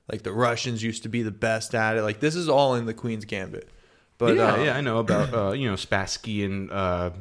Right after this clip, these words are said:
Speaker 2: uh, what's his name? Uh, the American Robert Fischer, you know.
Speaker 1: I don't know any of that, but I was listening to two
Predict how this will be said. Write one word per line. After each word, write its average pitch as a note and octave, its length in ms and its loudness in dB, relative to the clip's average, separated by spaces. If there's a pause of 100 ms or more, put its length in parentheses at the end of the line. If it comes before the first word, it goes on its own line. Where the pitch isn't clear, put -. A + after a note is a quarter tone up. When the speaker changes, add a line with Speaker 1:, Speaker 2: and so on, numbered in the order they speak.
(160)
Speaker 2:
uh, F2+ 180 -4
what's F#2 180 -6
his F#2+ 100 -8
name? F2 460 -6
Uh, E2+ 380 -6
the F2+ 200 -8
American F2+ 800 -4 (360)
Robert F2+ 540 -4 (140)
Fischer, G2 400 -6 (260)
you F#2+ 100 -8
know. F2+ 200 -10 (180)
Speaker 1:
I C3 80 -4
don't D3 140 2
know A#2+ 300 2 (280)
any C3+ 200 0
of A#2+ 60 2
that, G#2 260 -2
but A2+ 80 2
I A#2 80 6
was B2 180 2
listening C3+ 440 -2
to G#2+ 160 -8
two C#3 460 4